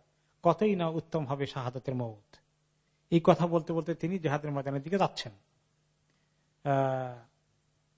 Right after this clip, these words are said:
তারপরে কিছুক্ষণ যাওয়ার পরেই ওই পার থেকে, মুশরিকদের ক্যাম্প থেকে ওনাকে লক্ষ্য করে একটা তীর নিক্ষেপ করলো একটি লোক তাদের, তার নাম হলো আরেকা, হিব্বান ইবনুল আরেকা নামে এক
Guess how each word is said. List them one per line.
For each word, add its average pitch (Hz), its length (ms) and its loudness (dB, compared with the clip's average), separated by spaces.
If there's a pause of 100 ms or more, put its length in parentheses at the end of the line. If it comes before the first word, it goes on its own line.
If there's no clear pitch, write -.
(1300)
তারপরে 208 480 8 (160)
কিছুক্ষণ 180 360 2
যাওয়ার 170 300 6
পরেই 196 480 6 (140)
ওই 214 160 6
পার 226 220 6 (100)
থেকে, 196 280 -2
মুশরিকদের 160 600 0 (100)
ক্যাম্প 214 320 6
থেকে 233 280 2
ওনাকে 208 320 0
লক্ষ্য 170 360 0
করে 226 200 0
একটা 208 280 -4
তীর 202 180 2
নিক্ষেপ 226 380 0
করলো 226 280 0 (500)
একটি 151 440 -4
লোক 175 440 2
তাদের, 151 300 4 (540)
তার 151 120 2
নাম 151 140 0
হলো 156 140 -2
আরেকা, 180 500 2 (720)
হিব্বান 185 380 4
ইবনুল 202 360 4
আরেকা 170 520 2
নামে 143 260 -2
এক 160 340 0